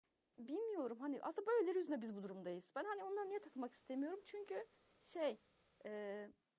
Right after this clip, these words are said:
herkes bizi onlar gibi görüyor ve eşimin okulunda bir tane öğretmen var. Sözü geçen böyle önemli bir öğretmen. "Ya Halit," demiş, "siz bunlara takılmak yerine," demiş, "başka bir görme engel çift daha var. Onlara takılın. Bunlar sizin yaşam kalitenizi düşürüyor," demiş.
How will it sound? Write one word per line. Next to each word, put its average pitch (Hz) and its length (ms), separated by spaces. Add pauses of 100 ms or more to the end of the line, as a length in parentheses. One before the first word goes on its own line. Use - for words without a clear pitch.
(140)
herkes 427 420
bizi 277 160
onlar 247 240
gibi 202 280
görüyor 233 300
ve 440 120
eşimin 339 280
okulunda 320 380
bir 320 60
tane 285 140
öğretmen 262 320
var. 226 60
Sözü 220 220
geçen 208 360
böyle 202 120
önemli 214 380
bir 202 60
öğretmen. 185 400 (440)
"Ya 262 200
Halit," 370 260
demiş, 226 180
"siz 247 240
bunlara 320 220
takılmak 294 460
yerine," 220 160
demiş, 349 320 (460)
"başka 277 280
bir 277 60
görme 262 240
engel 240 200
çift - 280
daha 247 140
var. 392 140
Onlara 285 360
takılın. 202 360
Bunlar 294 200
sizin - 160
yaşam 269 240
kalitenizi 214 540
düşürüyor," 190 360
demiş. 156 180